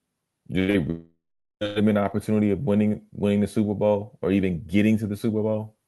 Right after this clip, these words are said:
Those are the questions you have to ask yourself.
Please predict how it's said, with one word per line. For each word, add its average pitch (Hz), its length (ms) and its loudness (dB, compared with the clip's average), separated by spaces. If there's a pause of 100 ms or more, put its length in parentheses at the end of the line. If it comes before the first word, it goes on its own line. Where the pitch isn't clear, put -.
(1800)
Those 110 240 6
are 104 40 2
the 107 60 2
questions 92 400 0
you 92 100 2
have 90 180 2
to 85 60 0
ask 85 300 0
yourself. - 340 -16